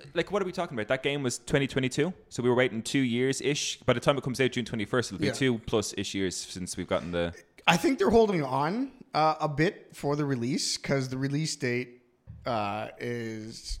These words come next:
Speaker 2: June twenty-first, uh, twenty twenty-four. But in the Japanese style of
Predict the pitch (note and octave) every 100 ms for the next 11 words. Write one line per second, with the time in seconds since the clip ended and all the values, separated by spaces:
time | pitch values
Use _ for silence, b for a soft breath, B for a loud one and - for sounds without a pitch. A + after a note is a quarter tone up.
0 | - - C3+ C3 B2+ B2 A2+ A#2 A2 -
1 | - - _ - A2+ A2+ A#2 - - -
2 | B2 G#2+ G#2 G2+ - B2 G#2 b b b
3 | _ C3+ C3+ B2+ B2+ B2 B2 A#2 A#2+ C3+
4 | A#2 F3+ A#2 - A#2 A2+ A#2 A#2 A2 A2
5 | A2+